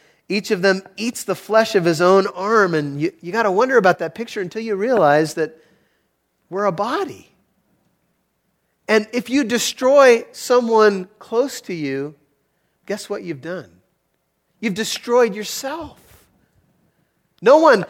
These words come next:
ever hated his own flesh, but he nourishes and cherishes it. And so if you destroy your spouse with your words, since you're one in Christ, guess what you've done? You've hurt yourself.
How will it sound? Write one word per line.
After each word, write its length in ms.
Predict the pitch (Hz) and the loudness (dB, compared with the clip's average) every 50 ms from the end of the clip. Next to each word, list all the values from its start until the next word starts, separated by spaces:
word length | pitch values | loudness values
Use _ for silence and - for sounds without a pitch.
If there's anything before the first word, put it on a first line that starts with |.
| - - | -4 0
ever 300 | 208 214 220 202 185 160 | 2 4 4 4 4 2
hated 520 | - - 190 214 269 311 302 269 233 202 | 2 2 4 6 6 6 6 6 6 6
his 220 | 175 190 180 165 170 | 8 6 6 6 6
own 220 | 185 190 190 175 | 6 6 6 4
flesh, 300 | - - 208 240 226 - | 4 2 0 0 0 0
but 140 | - 220 208 | -2 -2 -2
he 140 | 214 214 214 | 0 -2 -2
nourishes 600 | 208 220 269 302 311 320 247 - 262 240 - - - - - _ | -2 0 2 4 4 2 4 4 2 2 2 -2 -8 -18 -12 _
and 200 | 226 226 226 208 | 0 0 0 0
cherishes 720 | - - - 277 294 311 302 269 214 - - 220 202 165 180 | -2 0 2 4 4 4 2 0 0 2 2 2 4 6 6
it. 320 | 180 160 120 104 - _ _ _ _ _ _ _ _ _ _ _ _ _ - | 6 6 6 4 0 _ _ _ _ _ _ _ _ _ _ _ _ _ -12
And 100 | 214 180 | -8 4
so 160 | - 277 254 | 6 8 8
if 160 | 233 - - | 8 8 4
you 140 | 220 254 262 | 0 0 0
destroy 500 | 202 180 214 208 - - - 285 285 269 | 2 0 0 0 0 0 4 8 8 8
your 220 | 254 233 214 196 | 10 8 6 6
spouse 560 | - - - - - 233 240 285 311 302 - - | 4 2 0 2 2 4 4 4 2 0 -2 -4
with 180 | 262 202 156 | -6 -6 -4
your 180 | 180 202 196 180 | -2 0 0 0
words, 440 | 160 160 165 165 165 170 208 202 - | 2 2 4 4 4 4 4 2 0
since 260 | - 214 196 - - | 0 0 0 4 6
you're 140 | 208 196 175 | 6 8 8
one 460 | 170 165 196 226 247 254 247 233 - - - - - | 8 8 8 8 8 8 8 6 2 -2 -8 -12 -10
in 160 | 170 175 165 | -10 -10 -10
Christ, 480 | - - - 240 254 240 220 208 - - | -10 -4 0 0 2 2 2 0 -2 -2
guess 220 | 214 208 - - | -4 -4 -2 -4
what 140 | 226 220 220 | -6 -6 -6
you've 180 | 208 202 175 | -8 -8 -6
done? 340 | 165 226 220 190 147 135 123 _ _ _ _ _ _ _ | -6 -4 -4 -4 -4 -6 -10 _ _ _ _ _ _ _
You've 200 | - 190 220 - | -10 -10 -10 -10
hurt 320 | - 170 156 147 - - | -10 -12 -12 -12 -12 -16
yourself. 840 | - 196 - - - 262 311 330 - 220 151 _ _ _ _ _ _ | -18 -18 -18 -16 -14 -14 -14 -14 -16 -18 -20 _ _ _ _ _ _